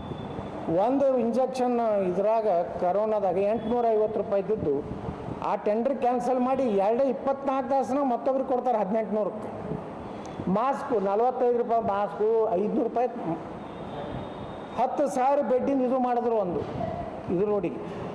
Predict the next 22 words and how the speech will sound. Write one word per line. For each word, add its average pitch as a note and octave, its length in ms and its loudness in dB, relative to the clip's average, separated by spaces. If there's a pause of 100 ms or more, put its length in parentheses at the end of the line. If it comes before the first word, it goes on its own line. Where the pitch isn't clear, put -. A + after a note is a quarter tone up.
(340)
ಒಂದು C#4 180 2
ಪೇಷಂಟ್ನು B3+ 640 2
ಕು-, A#3 320 -2
ಮಕ್ಕೋಲಿಲ್ಲ G3+ 600 2
ಅಲ್ಲಿ. - 340 -4 (480)
ಕರೋನಾದ G#3+ 380 0
ಎಲ್ರಿ? A#3+ 380 2
ನಮ್ಮ G3 280 0
ತುಮಕೂರು F#3 420 -2
ಅವ್ರದ್ದು. F#3+ 280 0 (1000)
ಹತ್ತು A3+ 180 -2
ಸಾವಿರ B3 200 4
ಬೆಡ್ಡಿಂದು A3+ 800 2 (500)
ಆ B3 220 2
ಬೆಡ್ಡು, A#3+ 720 2 (280)
ಕ್ವಾಟು, B3+ 800 2 (460)
ಅದ್ರದ್ದು G3 300 0
ಎಲ್ಲ A3 260 2 (220)
ಖರೀದಿ A#3+ 280 2
ಮಾಡಿದ್ರೆ B3+ 720 2
ಎರಡು A#3+ 240 4
ಬರ್ತಿದ್ದು. B3 420 0